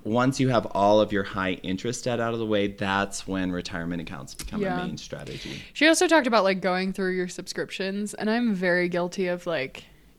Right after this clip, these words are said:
Speaker 2: just paying for things that I don't use.
Speaker 1: Some, sometimes we don't even really know. Like, we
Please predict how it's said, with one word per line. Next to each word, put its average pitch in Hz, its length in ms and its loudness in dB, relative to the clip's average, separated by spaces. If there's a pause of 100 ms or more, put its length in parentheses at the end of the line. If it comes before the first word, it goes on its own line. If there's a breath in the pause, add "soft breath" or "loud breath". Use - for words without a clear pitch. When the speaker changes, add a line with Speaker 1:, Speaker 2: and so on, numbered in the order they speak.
(120)
Speaker 2:
just 180 500 -4
paying 160 240 -8
for 180 140 -10
things 180 280 -10
that 160 100 -10
I 160 100 -8
don't 143 280 -12
use. 147 580 -8 (100)
Speaker 1:
Some, 156 340 0
sometimes 151 440 2
we 120 80 2
don't 104 160 2
even 95 200 0
really 90 220 0
know. 90 280 -2 (260)
Like, 110 140 -2
we 170 40 0